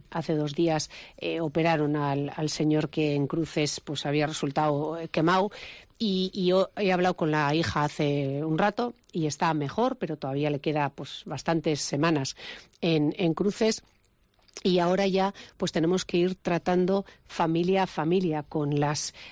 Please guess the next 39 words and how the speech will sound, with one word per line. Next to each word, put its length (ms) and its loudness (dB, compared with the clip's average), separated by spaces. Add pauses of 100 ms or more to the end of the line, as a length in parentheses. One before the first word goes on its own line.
(120)
eh, 340 -6
características 880 0
de 140 0
cada 200 2
una 160 4
de 80 2
las 160 -2
familias. 480 0 (440)
El, 560 2 (260)
la, 220 -2 (120)
el 100 -2
programa 360 2
de 80 2
emergencias, 560 0
hay 180 0 (160)
quinientos 520 0
euros 340 0
para 300 0
esas 300 -2
primeras 440 0
necesidades, 520 0
para 200 0
la 120 0
ropa, 280 2
para 140 -2
el 80 -4
cepillo 320 0
de 80 4
dientes, 320 0
porque 180 -4
se 80 -2
quedaron 260 2
sin 180 2
nada. 260 4 (440)
Quinientos 440 2
euros. 420 2
En 140 2
esta 240 0
semana, 480 2